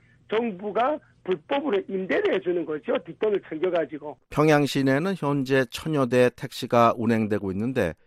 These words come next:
Speaker 2: 이 중 육십 퍼센트는 돈주가 소유하고 있는 것으로 알려졌습니다. 원래 택시는 국가기관이 운영하는 것인데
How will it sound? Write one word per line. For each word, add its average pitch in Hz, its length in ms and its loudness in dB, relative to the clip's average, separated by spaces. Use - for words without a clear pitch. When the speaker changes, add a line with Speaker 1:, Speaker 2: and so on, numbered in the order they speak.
Speaker 2:
이 117 160 0
중 151 240 0
육십 139 340 -6
퍼센트는 120 800 0
돈주가 107 760 2
소유하고 104 600 0
있는 98 260 -2
것으로 90 320 -2
알려졌습니다. 113 680 0
원래 127 340 8
택시는 147 640 -4
국가기관이 123 840 2
운영하는 110 480 0
것인데 104 500 0